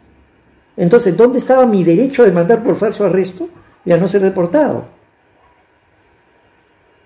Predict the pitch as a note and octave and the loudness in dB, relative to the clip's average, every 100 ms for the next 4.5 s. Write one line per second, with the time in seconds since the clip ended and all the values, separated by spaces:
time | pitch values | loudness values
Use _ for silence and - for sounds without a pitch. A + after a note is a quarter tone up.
0 | _ F#3+ G3 A3 G3+ A3 G3+ G3 G3+ - | _ -4 2 4 4 0 -4 -4 -6 -6
1 | - D#3 F3 G3 F#3+ G#3 G3 E3+ D3+ D3 | -6 -6 -2 -2 -2 -2 0 0 -2 -6
2 | C#3+ - _ _ _ _ _ - - _ | -10 -18 _ _ _ _ _ -20 -20 _
3 | _ _ _ - - _ - E3 G3+ G#3 | _ _ _ -20 -20 _ -2 2 4 2
4 | F3 G3+ F3+ A#3+ | -2 -4 0 0